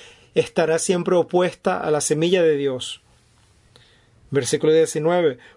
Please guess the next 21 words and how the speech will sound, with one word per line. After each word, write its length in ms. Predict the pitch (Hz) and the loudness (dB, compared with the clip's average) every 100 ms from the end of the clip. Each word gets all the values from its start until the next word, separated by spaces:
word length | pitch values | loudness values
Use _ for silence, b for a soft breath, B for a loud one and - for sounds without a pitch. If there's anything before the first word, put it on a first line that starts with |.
| _ | _
"Porque 400 | 160 151 156 139 | 0 0 -2 -4
yo 320 | 120 165 190 | 0 0 0
sé 440 | - - 185 202 202 | -4 -2 0 -2 0
que 120 | 165 | 0
mandará 600 | 160 156 151 151 160 175 | 0 -2 -2 0 0 -2
a 40 | |
sus 320 | 170 160 - | -4 -6 -2
hijos 540 | 185 208 220 220 208 - | 0 2 0 -2 -4 -10
y 160 | 165 156 | -2 -2
a 80 | |
su 220 | 147 151 - | 0 -6 -2
casa 360 | 175 190 196 | -2 -2 -2
después 560 | 170 147 - 165 190 - | -2 -4 -2 0 0 -2
de 120 | 165 | -2
sí, 380 | - 175 160 B B B B B B B | 0 0 -2 B B B B B B B
que 140 | - 147 | 0 0
guarden 440 | 131 156 156 165 | 2 0 0 0
el 140 | 160 147 | 0 0
camino 360 | 151 156 170 | -2 0 0
de 120 | 175 | 0
Jehová, 460 | 156 156 143 147 | 2 2 2 -2